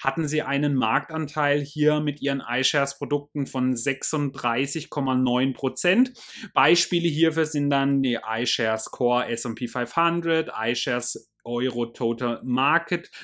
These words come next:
Growth Large, iShares Core M S C I Emerging Markets E T F. Also BlackRock arbeitet natürlich auch eben mit M S C I dann hier zusammen. Aber ich finde, man kann tatsächlich beide hier als Schaufelverkäufer sehen,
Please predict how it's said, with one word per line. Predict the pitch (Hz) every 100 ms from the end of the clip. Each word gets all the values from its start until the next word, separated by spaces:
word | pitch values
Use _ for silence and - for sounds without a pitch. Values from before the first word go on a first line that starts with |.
| -
Growth | 143 139 165 170
Large, | 165 147 143 147 151 - -
iShares | 120 127 127 139 123 123 -
Core | - - 135 135 135
M | 127 127
S | 120
C | 131
I | 120 123
Emerging | 120 123 120 - 123
Markets | 117 131 151 156 -
E | 151
T | 151
F. | 139 143 - - -
Also | - 143 151
BlackRock | 143 160 - 180 -
arbeitet | - 139 147 160 160
natürlich | 160 143 147 147 147
auch | 135 135 -
eben | 139 139
mit | 135 -
M | 135 139
S | 139
C | - 131 -
I | 117 131
dann | 143 139
hier | 123 139 143 143 - -
zusammen. | - 151 127 131 131 180 190 185 - _ _ _ _ -
Aber | 120 127 165
ich | 165 -
finde, | 151 156
man | 160 147
kann | 147 139
tatsächlich | 135 - 127 - 147 -
beide | 110 127 147
hier | 139 143
als | - 123 -
Schaufelverkäufer | - - 113 131 139 143 139 - 123 131 131 131 -
sehen, | 120 113 117 135